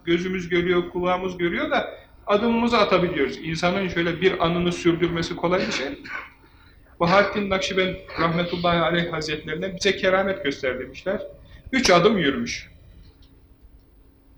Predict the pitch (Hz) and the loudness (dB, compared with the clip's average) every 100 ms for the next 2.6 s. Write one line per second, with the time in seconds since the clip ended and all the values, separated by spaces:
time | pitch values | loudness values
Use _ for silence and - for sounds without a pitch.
0 | _ - 139 139 131 - - 143 139 117 | _ -12 -10 -12 -12 -8 -4 -2 -2 -4
1 | - - - - - - - _ _ _ | -12 -20 -20 -20 -20 -20 -20 _ _ _
2 | - 127 143 214 285 | -10 -2 0 0 -2